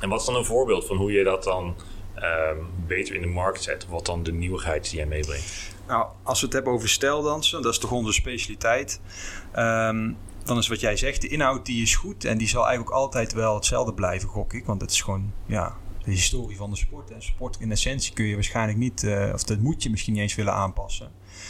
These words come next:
Speaker 2: Ehm, alleen hetgene wat een dansschool traditioneel maakt, is hoe dat de mensen die erin werken ermee omgaan.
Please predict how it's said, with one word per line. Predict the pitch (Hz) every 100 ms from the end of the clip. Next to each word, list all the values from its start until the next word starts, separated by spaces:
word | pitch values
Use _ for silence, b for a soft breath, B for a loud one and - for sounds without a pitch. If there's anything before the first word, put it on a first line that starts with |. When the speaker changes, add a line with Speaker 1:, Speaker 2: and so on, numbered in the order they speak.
| B B
Speaker 2:
Ehm, | 110 107 107 110 113 - -
alleen | - 120 120
hetgene | 120 139 139
wat | 127
een | 120
dansschool | 107 151 156 -
traditioneel | - 135 120 - 135 160
maakt, | 117 113
is | -
hoe | 127
dat | 131 120 -
de | 120
mensen | 135 151 -
die | 123
erin | 113 113
werken | 120 143 139 110
ermee | 110 117
omgaan. | 135 104 92 87 104